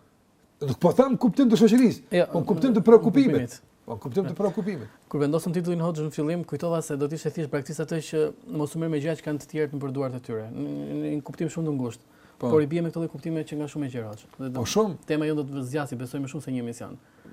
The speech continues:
Speaker 1: Mendoj që po,
Speaker 2: Sepse,
Speaker 1: mendoj që po.
Speaker 2: më thënë që nga goxha për trajtuar të gjithë problemet, të takon qoftë në veten tënde, mos u merr me atë që nuk të përket, s'është në etikën tënde, s'është në moralin tënd, s'është në besimin tënd e kështu me radhë, apo jo, Hoxh?
Speaker 1: Padyshim. Padyshim se një musliman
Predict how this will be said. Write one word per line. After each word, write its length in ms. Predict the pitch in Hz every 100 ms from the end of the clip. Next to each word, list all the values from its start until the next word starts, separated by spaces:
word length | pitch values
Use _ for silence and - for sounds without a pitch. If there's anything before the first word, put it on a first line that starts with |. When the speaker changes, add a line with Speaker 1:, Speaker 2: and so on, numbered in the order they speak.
| -
Speaker 1:
Mendoj 300 | 120 120 139
që 180 | 131 135
po, 200 | 113 113 -
Speaker 2:
Sepse, 80 | -
Speaker 1:
mendoj 160 | 113 131 113
që 40 |
po. 60 | 107
Speaker 2:
më 60 | 135
thënë 140 | 143 131
që 60 |
nga 120 | 151 147
goxha 340 | 139 135 151
për 120 | 147 131
trajtuar 340 | 139 139 160
të 80 | 131
gjithë 140 | 170
problemet, 440 | 165 143 165 170 165 - - _ _ - _
të 60 | -
takon 260 | 156 165
qoftë 200 | 151 165
në 40 | 170
veten 220 | 160 151
tënde, 360 | 170 170 185 202 _
mos 220 | 180 151 -
u 40 |
merr 140 | 160
me 80 | 156
atë 160 | 151 160 151
që 160 | 147
nuk 220 | 151 147 143
të 80 | 143
përket, 320 | 131 127 117
s'është 260 | - 127 139
në 80 | 131 -
etikën 300 | 131 131 135
tënde, 200 | 131 131
s'është 160 | 127 -
në 40 |
moralin 320 | 135 135 135 135
tënd, 160 | -
s'është 160 | 123 147
në 60 | 143
besimin 340 | - 151 143
tënd 160 | 151 147
e 40 |
kështu 140 | -
me 100 | 131
radhë, 180 | 117 -
apo 140 | 131 127
jo, 60 |
Hoxh? 220 | 120 - - _ _ - - -
Speaker 1:
Padyshim. 480 | 135 156 131 185 113 - - - _ _ _
Padyshim 360 | 123 131 156 143
se 120 | 147
një 100 | 175
musliman 480 | 214 - 180 151 156